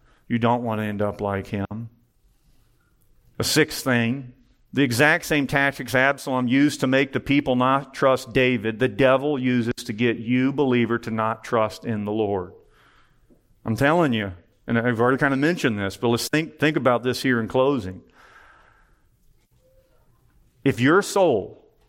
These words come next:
is not satisfied in Jesus Christ, if there's any discontentment towards him,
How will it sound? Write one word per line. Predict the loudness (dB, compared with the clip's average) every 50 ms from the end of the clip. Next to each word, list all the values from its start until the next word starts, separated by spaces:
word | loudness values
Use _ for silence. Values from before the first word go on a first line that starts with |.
| _ _ _ _
is | 0 0 2 2
not | 2 2 2 2
satisfied | 0 -2 -2 0 0 0 -2 -2 -6 -2 0 0 2 2 0 -2 -4 -8 -10 -6
in | -4 -2 -2 0
Jesus | 0 0 0 0 0 -2 -4 -6 -6
Christ, | -6 -4 -4 -4 -6 -8 -14 -18 -20 -20 -20 _ _ _ _ _ _
if | -2 -2 0 2
there's | 0 -2 -2 -2
any | -2 0 0 2 0 0
discontentment | 2 2 2 2 2 -2 -6 -6 -6 -6 -6 -4 -4 -4 -2 -2 -4 -4 -4 -6
towards | -6 -4 -2 0 0 0 -2 -4 -6
him, | -4 -4 -4 -4 -4 -8